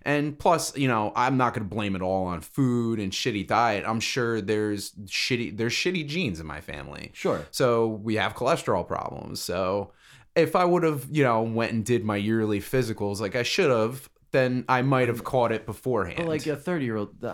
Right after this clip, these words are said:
Speaker 2: that's, that's way out of the realm of possibility. Like, I hate going to the, my, my primary physician. You know
Speaker 1: Yeah.
Speaker 2: what I mean? Like, I wouldn't be going to get, you know, my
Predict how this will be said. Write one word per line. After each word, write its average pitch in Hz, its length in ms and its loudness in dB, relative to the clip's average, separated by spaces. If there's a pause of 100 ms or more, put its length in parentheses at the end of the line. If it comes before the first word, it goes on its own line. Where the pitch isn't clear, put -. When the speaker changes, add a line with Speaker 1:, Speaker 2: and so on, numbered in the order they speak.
Speaker 2:
that's, 123 360 -6
that's 120 260 -6
way 101 300 -2
out 90 180 -2
of 90 80 -4
the 90 100 -4
realm 85 460 -4
of 90 140 -10
possibility. 90 600 -4
Like, 139 180 -2
I 147 140 0
hate 165 220 -2
going 143 260 -2
to 123 80 -4
the, 113 60 -4
my, 107 180 -2 (280)
my 101 240 -2 (180)
primary 104 580 -2
physician. 85 720 -8 (220)
You 110 100 0
know 123 80 6
Speaker 1:
Yeah. 101 80 2
Speaker 2:
what 101 80 -2
I 101 40 -2
mean? 113 220 -2
Like, 104 200 -4
I 113 140 0
wouldn't 120 340 -2
be 117 80 -4
going 107 420 -2
to 110 80 -6
get, 95 340 -4 (440)
you 117 120 -2
know, 85 160 -2
my 80 200 -4